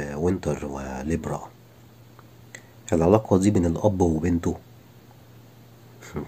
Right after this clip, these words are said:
قطعا لأ، العلاقة دي مش كده خالص. هي تسمى كده لأن العلاقة بتكون بين طرفين، طرف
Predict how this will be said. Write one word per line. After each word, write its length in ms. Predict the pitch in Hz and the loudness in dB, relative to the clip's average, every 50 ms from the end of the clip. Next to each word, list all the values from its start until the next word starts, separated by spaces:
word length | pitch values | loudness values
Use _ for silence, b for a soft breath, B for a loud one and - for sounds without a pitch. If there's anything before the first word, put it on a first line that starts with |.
| - - | -8 2
قطعا 340 | - - 92 - 80 78 | 2 2 4 4 2 2
لأ، 200 | 76 78 92 - - - B B B B B B B B B B - - - - - - - - - - - - - - | 2 0 -2 -2 -4 -8 B B B B B B B B B B -20 -20 -20 -20 -20 -20 -20 -20 -20 -20 -20 -14 -2 -2
العلاقة 540 | 85 80 80 76 82 90 90 - - 87 78 | 0 0 2 2 2 2 2 2 0 0 2
دي 380 | 78 87 90 95 101 104 107 | 4 4 6 8 8 8 8
مش 320 | 101 101 95 85 - - - | 6 4 2 2 0 -2 0
كده 280 | - 95 90 87 92 | 2 2 4 4 2
خالص. 580 | 87 - - 123 117 90 76 76 - - - - - | 0 0 2 2 2 2 2 -2 -2 -2 -4 0 0
هي 200 | 85 82 80 80 | 2 2 2 2
تسمى 500 | - - 85 - - 98 98 90 85 82 | 0 0 0 2 4 4 4 4 2 -2
كده 320 | - - - 101 95 92 | -2 -4 -2 2 2 2
لأن 360 | 90 90 87 92 107 107 101 | 2 2 2 2 2 2 2
العلاقة 600 | 98 92 90 87 85 98 101 - - - - 98 90 | 2 4 2 4 4 4 4 4 2 0 0 0 0
بتكون 680 | 82 87 87 - - - 104 98 92 90 87 85 82 - - - - B B B B B B B B B B B B B B B B B B B B B - - - - | 0 -2 -4 -4 0 2 2 4 4 2 2 0 0 -2 -4 -8 -18 B B B B B B B B B B B B B B B B B B B B B -20 -20 -14 -2
بين 240 | - 95 104 107 104 | 6 8 8 8 8
طرفين، 580 | - 107 95 101 90 - - 123 127 131 127 110 | 8 6 6 6 4 4 4 4 4 4 2 2
طرف 600 | - 101 90 87 85 85 - - - - - | 2 4 4 4 4 2 0 -6 -10 -12 -12